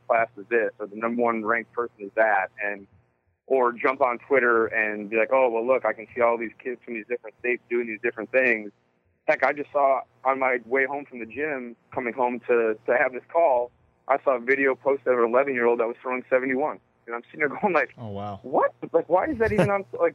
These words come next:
Speaker 1: that's great. Like, you know, okay, the kid throws seventy-one, but, you know, again, that's almost like one of those, sometimes to me, almost like, you know, gloating things of like, "Look, my kid throws seventy-one at eleven," and I'm like, "Well, the,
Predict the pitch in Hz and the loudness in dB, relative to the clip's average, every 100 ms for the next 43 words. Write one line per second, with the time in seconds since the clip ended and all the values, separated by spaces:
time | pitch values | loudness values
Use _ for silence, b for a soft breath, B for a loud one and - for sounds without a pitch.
0 | - - 120 160 165 123 135 127 - 143 | -2 -6 -4 -2 0 0 -4 -8 -6 -4
1 | 139 - 156 160 - 170 151 - 156 139 | -4 -4 -6 -6 -10 -10 -10 -6 -6 -4
2 | 127 185 156 147 143 _ _ _ _ _ | -4 -4 -4 -4 -8 _ _ _ _ _
3 | _ _ 156 151 151 - 143 _ _ - | _ _ -2 -2 -2 -6 -20 _ _ -4
4 | 143 185 156 147 165 151 143 127 131 139 | 0 2 2 2 0 -2 0 0 2 0
5 | 127 123 - 135 143 120 - 127 131 123 | 2 0 -4 -6 -4 -6 -6 0 0 0
6 | 123 123 107 - _ _ _ _ _ _ | 0 0 -2 -4 _ _ _ _ _ _
7 | _ _ _ _ _ _ _ - 113 110 | _ _ _ _ _ _ _ -6 -4 -4
8 | 104 135 151 156 123 - 117 113 117 107 | -2 0 2 2 0 0 0 0 -2 2
9 | 110 104 139 127 117 - 123 127 120 113 | 2 2 0 2 -2 -2 -4 2 2 2
10 | 107 b _ _ 143 123 117 127 147 127 | -6 b _ _ -2 0 0 2 2 2
11 | 110 113 123 143 117 113 117 120 113 - | 0 2 2 2 0 0 0 0 -2 -4
12 | 120 127 117 135 | -2 -2 -2 -10